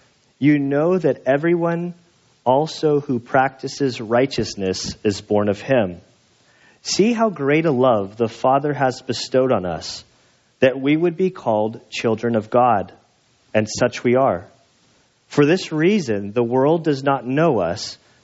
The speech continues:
because it did not know him. Beloved, now we are children of God, and it has not appeared as yet what it will be. We know that when he appears, we will be like him,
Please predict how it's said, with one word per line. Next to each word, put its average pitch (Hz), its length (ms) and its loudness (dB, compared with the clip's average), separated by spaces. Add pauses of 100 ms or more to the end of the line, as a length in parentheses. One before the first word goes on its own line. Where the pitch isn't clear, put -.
because 131 400 2
it 139 200 0
did 123 160 -2
not 107 240 -4
know 107 200 0
him. 107 460 -4 (640)
Beloved, 143 580 2 (640)
now 135 360 2
we 170 160 2
are 123 120 0
children 185 640 0
of 143 180 -4
God, 135 480 0 (640)
and 131 220 2 (100)
it 196 380 0 (240)
has 120 280 -2
not 135 400 0
appeared 151 560 0
as 113 300 0
yet 147 280 2
what 139 200 -2
it 117 80 -4
will 120 220 0
be. 127 420 0 (800)
We 135 180 2
know 143 440 2
that 120 360 -2
when 139 280 2
he 185 240 2
appears, 101 680 -4 (440)
we 127 140 2
will 127 120 0
be 127 160 0
like 127 380 2
him, 92 300 -6